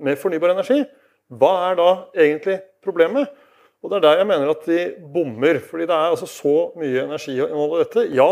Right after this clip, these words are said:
det må renses i begge ender, og vi må starte med å rense på vår side,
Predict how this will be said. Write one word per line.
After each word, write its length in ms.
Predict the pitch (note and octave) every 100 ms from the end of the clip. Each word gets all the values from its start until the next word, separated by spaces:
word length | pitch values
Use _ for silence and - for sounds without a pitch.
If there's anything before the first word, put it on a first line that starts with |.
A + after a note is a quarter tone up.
| G3
det 80 | F#3+
må 80 | F#3+
renses 380 | E3+ - C#3 C3+
i 60 | F3
begge 240 | E3+ C#3+ D#3+
ender, 240 | D3 A3+ - - _ _ _ E3+
og 240 | F3 F3
vi 140 | D#3 E3+
må 140 | F#3 F#3+ - _ _ -
starte 560 | - G#3 C3+ F#2+ D3+ F#3
med 80 |
å 60 | F#3+
rense 300 | F3 B2 -
på 140 | - D#3
vår 280 | B2 C#3 D#3+
side, 280 | E3 B2+